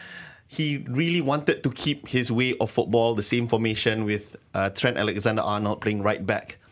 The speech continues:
Because I think there was a question that was raised to him, and he was really dismissing Trent playing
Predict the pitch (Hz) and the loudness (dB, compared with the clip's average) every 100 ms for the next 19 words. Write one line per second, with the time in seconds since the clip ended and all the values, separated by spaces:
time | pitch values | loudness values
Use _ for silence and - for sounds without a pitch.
0 | _ 107 117 - - 113 131 113 117 113 | _ -2 -2 -2 -4 -2 2 4 2 2
1 | 123 131 120 107 101 107 101 104 107 98 | 0 2 0 0 0 -2 0 0 0 -2
2 | 95 101 101 101 117 110 104 - - - | -2 -2 -4 -4 -2 0 -2 -4 -10 -18
3 | - - _ - 113 127 123 117 - 131 | -20 -20 _ -4 -2 0 0 0 0 0
4 | 135 113 101 - 117 - - 113 | 0 -2 -2 0 0 0 0 0